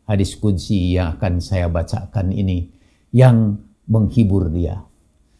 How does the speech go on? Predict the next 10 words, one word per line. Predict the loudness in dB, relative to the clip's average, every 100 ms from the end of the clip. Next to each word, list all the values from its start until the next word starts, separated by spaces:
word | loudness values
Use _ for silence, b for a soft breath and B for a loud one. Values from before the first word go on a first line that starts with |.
| _ _
Dalam | -2 0 0 -2 -6 -8
hadis | 0 0 2
qudsi | 2 2 4 4
berikutnya | 4 2 0 2 2
Allah | 2 0 -2 -2
berfirman, | -4 -2 -2 0 0 -2 -6 -12 _ _ _ _ _ _ _ _ _ _
"Ada | 4 6 6 4 2 2
di | 0
antara | 0 -2 -2 -2
hambaku | -4 -4 -2 -2 -4 -6 -12 -6 -6 -6